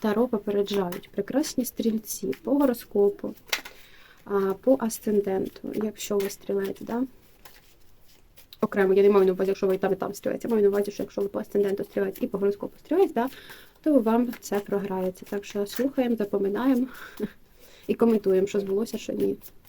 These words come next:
І, в принципі, да, що це за ситуація у вас там, виїзд, чи таке бізнеса. Попередження для вас, стрільці. Перша карта.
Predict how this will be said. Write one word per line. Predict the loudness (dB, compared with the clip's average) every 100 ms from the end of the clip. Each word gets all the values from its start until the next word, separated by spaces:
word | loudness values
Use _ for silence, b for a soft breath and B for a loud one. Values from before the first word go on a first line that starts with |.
| -6
І, | 0 0
в | 2
принципі, | 0 0 0 -2
да, | 0 -2
що | -4
це | -4
за | -4
ситуація | -4 -4 -4 -4 -6
у |
вас | -6
там, | -10 -6
виїзд, | -2 -2 -2 -6 -8
чи | -4 -4
таке | -4 0 2
бізнеса. | 2 0 -2 -4 -10 -14 -18 -20 -20 B B B B B B B
Попередження | -2 0 2 0 -4 -4
для | -2 -2
вас, | -2 -4 -6
стрільці. | -4 -2 -2 -8 -10 -10 -16 -20 -10
Перша | -10 -10 -12
карта. | -10 -10 -8